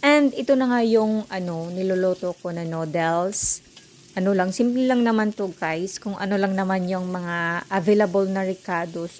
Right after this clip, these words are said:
or gusto kong ihalo sa noodles pag naluluto ako is yun lang. Kasi masarap din naman siya. And itong noodles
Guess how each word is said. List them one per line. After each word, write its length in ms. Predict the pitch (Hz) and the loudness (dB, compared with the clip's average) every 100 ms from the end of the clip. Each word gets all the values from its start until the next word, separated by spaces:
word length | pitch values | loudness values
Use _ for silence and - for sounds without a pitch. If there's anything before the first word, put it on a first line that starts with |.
| - | -4
or 240 | 175 175 | 0 0
gusto 320 | 175 196 - | -2 -4 -2
kong 240 | 208 214 - | -2 -4 -2
ihalo 480 | 208 202 180 175 | -2 2 0 0
sa 160 | 185 196 | -4 -2
noodles 480 | 180 170 165 175 - | 0 0 0 0 -2
pag 160 | 180 | -6
naluluto 480 | 165 170 170 165 165 | -2 2 2 2 -2
ako 320 | 165 175 - | -4 -6 -6
is 320 | 156 170 175 - - - - - - - | -8 -6 -4 -6 -6 -20 -20 -20 -20 -4
yun 320 | 214 220 202 | 4 4 4
lang. 320 | 185 165 160 - - | 0 -2 -6 -14 -10
Kasi 240 | 202 233 | -4 -2
masarap 400 | 220 240 285 302 | -2 0 0 0
din 160 | - 302 | -2 -4
naman 240 | 285 214 | -2 -2
siya. 400 | 185 - 185 160 180 - - - | -4 -4 -4 -4 -8 -18 -20 -16
And 320 | - 202 202 - - - - - - - - - | -4 -2 -2 -4 -20 -20 -20 -20 -20 -20 -20 -10
itong 240 | 240 262 | 2 4
noodles 480 | 269 262 254 247 | 4 4 2 0